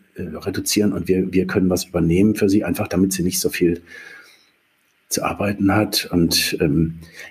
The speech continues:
die, die hat ja letzthin völlig vergessen, überhaupt nach Hause zu gehen. Die ist abends um elf, so halb lallend auf ihrem, die Putzfrau hat sie dann, aber ich will jetzt gar nicht in die Details gehen,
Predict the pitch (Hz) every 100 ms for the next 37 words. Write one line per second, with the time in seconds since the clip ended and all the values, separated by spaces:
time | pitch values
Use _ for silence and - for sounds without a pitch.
0 | - 82 82 - - - - 95 - -
1 | - 110 110 110 _ _ - - 90 123
2 | - 92 - - 123 107 87 80 - -
3 | - - 104 151 170 - 185 - 160 160
4 | 131 - - 160 147 123 110 - 107 143
5 | 156 - 110 - - - 135 - - -
6 | - 87 85 98 143 160 - - 113 -
7 | 110 107 104 - - - _ - _ _
8 | - - - - 147 - - 143 135 -
9 | - 147 131 139 139 - - _ _ 110
10 | 120 123 - - 127 117 117 104 107 95
11 | 90 - - 101 113 95 95 82